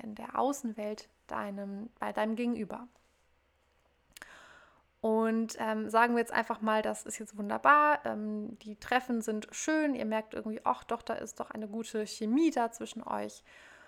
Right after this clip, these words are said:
Und trotzdem hast du diese Maske auf und vielleicht freut es dein Gegenüber total. Ist egal, ob du ein Mann oder eine Frau bist, dein Gegenüber,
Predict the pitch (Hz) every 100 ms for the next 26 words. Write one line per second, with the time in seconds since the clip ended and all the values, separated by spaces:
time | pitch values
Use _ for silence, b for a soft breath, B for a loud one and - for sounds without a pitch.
0 | B B _ 240 - 320 415 - - 302
1 | 330 392 415 - _ _ - 302 302 302
2 | 294 240 247 254 262 262 214 214 262 -
3 | - - 208 240 - 247 - - - 269
4 | 285 220 - - 208 208 208 240 - -
5 | - - - - - - 226 - 220 214
6 | 233 214 220 226 - - 277 233 - 214
7 | 208 208 233 226